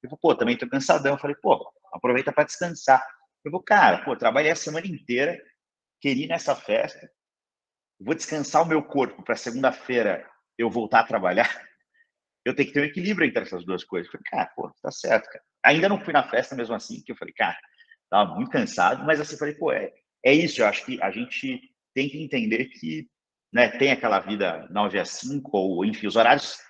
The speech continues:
ficaram muito malucos com esse negócio de casa, né? Então também cabe a pessoa ela conseguir colocar essas barreiras. Mas assim, é, é um lance de que tem todo um por fora que eu acho que as empresas não se preocupavam antes. Elas falavam assim, "Cara, que você tem isso, tem esse benefício,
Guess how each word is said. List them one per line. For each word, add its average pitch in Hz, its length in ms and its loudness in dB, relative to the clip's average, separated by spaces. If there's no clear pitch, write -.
ficaram 120 240 4
muito 135 160 -4
malucos 120 320 2
com - 80 -12
esse 104 100 -14
negócio 95 200 -2
de - 80 -12
casa, 101 460 0
né? 95 120 -6
Então 92 280 -10
também 98 260 -8
cabe 101 260 2
a 95 40 -8
pessoa 98 460 -4
ela 92 140 -2
conseguir 98 300 -12
colocar 98 240 2
essas 92 200 -4
barreiras. 110 460 0
Mas 104 220 2
assim, 113 400 0
é, 101 340 2
é 117 100 6
um 131 100 4
lance 127 320 2
de 127 100 -10
que 135 440 -6
tem 151 280 2
todo 175 260 4
um 196 100 0
por 175 200 -4
fora 127 520 6
que - 120 -8
eu 113 60 0
acho 110 240 0
que - 80 -8
as 110 100 -6
empresas 117 300 -6
não 117 100 -10
se - 120 -20
preocupavam 107 500 -4
antes. 85 220 -12
Elas 85 160 -10
falavam 104 180 -2
assim, - 140 -16
"Cara, - 280 -2
que - 80 -20
você - 120 -12
tem 135 240 -8
isso, 147 120 -14
tem 117 80 -6
esse - 140 -12
benefício, 113 560 -4